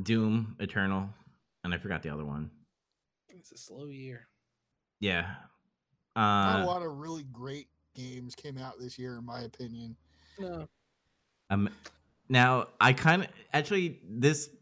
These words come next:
Speaker 1: wow. This,
Speaker 3: Wow.
Speaker 1: this opens my eyes a little bit because
Speaker 2: Oh.
Speaker 1: remember when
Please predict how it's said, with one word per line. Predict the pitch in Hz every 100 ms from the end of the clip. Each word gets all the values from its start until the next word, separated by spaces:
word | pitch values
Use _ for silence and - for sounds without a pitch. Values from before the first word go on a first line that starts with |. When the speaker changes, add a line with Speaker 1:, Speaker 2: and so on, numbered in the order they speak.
| _ _ _
Speaker 1:
wow. | 90 92 104 98 80 - _ _ _ _ _ _ _ _ _ _ _ -
This, | 104 98 139
Speaker 3:
Wow. | 190 175 113 - -
Speaker 1:
this | 131 135 143
opens | 143 151 139 120
my | 117 113 110
eyes | 135 107
a |
little | 95 90
bit | 87 92 -
because | - 113 110
Speaker 2:
Oh. | - - - - -
Speaker 1:
remember | 117 120 135 156 202 190 180 - - _ _ _ _ _ _
when | 123 127 120 120 117 113